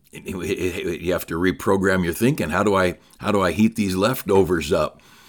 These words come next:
And it's a whole different world, and we, we, we managed to tough our way through it for a few days,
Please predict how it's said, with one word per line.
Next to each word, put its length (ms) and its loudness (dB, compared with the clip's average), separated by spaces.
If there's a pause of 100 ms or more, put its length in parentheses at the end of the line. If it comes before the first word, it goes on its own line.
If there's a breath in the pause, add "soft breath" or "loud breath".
(340 loud breath)
And 240 -4
it's 140 -6
a 60 -4
whole 160 4
different 260 0
world, 300 4
and 100 -6
we, 160 2
we, 220 0
we 240 -4
managed 480 -6
to 100 -8
tough 380 -8
our 160 -4
way 180 -4
through 320 -2
it 120 -6
for 120 -4
a 80 -6
few 220 -8
days, 400 -4